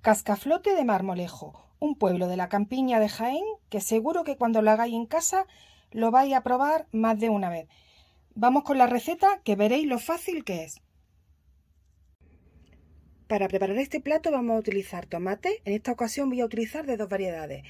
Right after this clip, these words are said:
Tomate rojo pera y tomate de la vega, de la huerta. Unos huevos, ajo, pan asentado de uno o dos días, vinagre, aceite de oliva virgen extra y sal.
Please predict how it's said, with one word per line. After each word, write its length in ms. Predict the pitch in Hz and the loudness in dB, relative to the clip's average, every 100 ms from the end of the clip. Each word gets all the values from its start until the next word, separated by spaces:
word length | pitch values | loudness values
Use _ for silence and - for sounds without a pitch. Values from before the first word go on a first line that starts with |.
| - - - _ | -20 -20 -20 _
Tomate 440 | 196 190 185 202 196 | -4 0 0 2 0
rojo 460 | 190 196 - 180 - | 0 -6 -6 -14 -2
pera 240 | 262 370 427 - - | 0 0 -4 -12 -10
y 380 | 220 208 190 185 | -6 -4 -4 -6
tomate 480 | - 202 226 269 269 | -2 0 0 -2 -2
de 460 | 226 190 175 165 160 | 0 0 -4 -6 -8
la 100 | 147 | -8
vega, 300 | 147 143 139 | -8 -10 -12
de 80 | |
la 100 | 143 | -10
huerta. 440 | 147 156 143 143 139 - - - - - | -6 -8 -8 -12 -12 -18 -20 -20 -20 -8
Unos 280 | 202 208 165 | -2 0 0
huevos, 440 | 165 196 247 403 466 - - - - - - | 0 0 0 -4 -6 -20 -20 -20 -20 -20 -16
ajo, 500 | - 247 - 339 427 - - - - _ - - _ - - | -4 -4 -2 -4 -4 -10 -20 -20 -20 _ -20 -20 _ -20 -6
pan 160 | 214 214 | 0 2
asentado 640 | 190 196 185 190 202 320 | 2 -2 -4 -2 0 0
de 120 | 294 | 0
uno 220 | 190 196 190 | -2 -2 -4
o 40 | |
dos 200 | 170 151 | -6 -8
días, 320 | 175 226 349 453 - - - | -6 -4 -4 -6 -16 -20 -20
vinagre, 680 | - 185 190 214 311 370 415 - | -8 -2 0 -2 -2 -6 -8 -10
aceite 420 | - 180 208 202 208 | -14 -6 -4 0 0
de 120 | 196 | 0
oliva 240 | 185 180 | -2 -4
virgen 340 | 170 196 220 220 | -4 -8 -6 -6
extra 300 | 269 - 381 427 - - | -6 -6 -6 -6 -14 -12
y 80 | |
sal. 400 | 202 - 156 139 | -8 -6 -8 -8